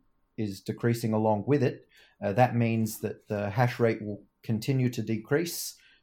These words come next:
until, uh, an equilibrium point is found between the, the cost to mine and the price to mine, and a little bit of a, little bit of margin, uh, on top of that for the miners.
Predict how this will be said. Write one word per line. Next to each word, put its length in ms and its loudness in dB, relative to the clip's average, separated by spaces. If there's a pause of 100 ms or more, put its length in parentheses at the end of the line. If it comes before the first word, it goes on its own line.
until, 380 0
uh, 220 2
an 180 -2
equilibrium 600 0
point 340 -4
is 160 -10
found 360 -2
between 360 -6
the, 180 -4
the 100 -6
cost 320 -2
to 60 -4
mine 440 -2 (360)
and 160 -2
the 60 -2
price 340 2
to 100 -4
mine, 320 4
and 120 -2
a 40 -2
little 180 0
bit 160 -2
of 120 -2
a, 240 -4 (300)
little 160 2
bit 120 0
of 100 -2
margin, 480 -2 (400)
uh, 320 -4
on 120 -4
top 200 -2
of 60 -4
that 200 -4
for 60 -10
the 100 -4
miners. 540 -8